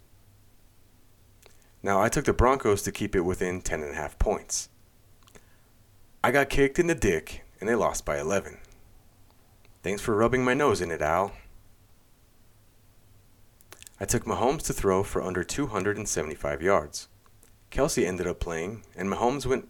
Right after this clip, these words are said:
for over three hundred. Whoops. I took Pacheco over seventy yards rushing. He got sixty-two. We came close on that one. I took Russell Wilson to rush for over twenty yards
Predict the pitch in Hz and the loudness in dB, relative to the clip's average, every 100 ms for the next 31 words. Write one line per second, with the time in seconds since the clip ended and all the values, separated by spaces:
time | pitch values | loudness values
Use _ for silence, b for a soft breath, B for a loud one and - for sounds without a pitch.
0 | - - 123 80 85 - 73 90 101 71 | -12 2 4 4 0 -6 -6 -4 -4 -4
1 | - - - - - - - _ - - | -8 -20 -20 -20 -20 -20 -20 _ -20 -20
2 | _ _ - - 76 101 - - - - | _ _ -20 -8 -2 -2 -2 -10 -14 -20
3 | - - _ _ - - - _ _ - | -20 -20 _ _ -20 -20 -20 _ _ -20
4 | _ - - - 117 117 - 135 120 87 | _ -10 -6 -4 0 0 2 2 4 2
5 | 98 - - - 95 92 - 135 143 87 | 2 -6 -10 -2 -2 -2 2 2 2 -2
6 | 80 80 90 95 - 78 - _ - - | -2 -2 -2 -2 -4 -12 -20 _ -20 -8
7 | 101 98 90 - 101 90 - 101 - - | 0 0 0 -4 -6 -8 -6 -6 -8 -20
8 | - _ _ _ _ - 95 151 113 - | -20 _ _ _ _ -18 -4 0 0 2
9 | 127 - 80 82 - - - - - - | 0 0 -4 -6 -8 -20 -20 -20 -20 -20
10 | - - - - - - - _ - - | -20 -20 -20 -20 -20 -20 -20 _ -20 -20
11 | - - 90 120 110 117 - 98 110 120 | -18 -10 -2 -2 2 2 2 2 0 -2
12 | 113 95 92 117 - - 98 107 135 110 | -4 -2 0 0 -2 -2 2 4 2 0
13 | - 90 78 73 76 95 | -2 -2 -2 -4 -6 -8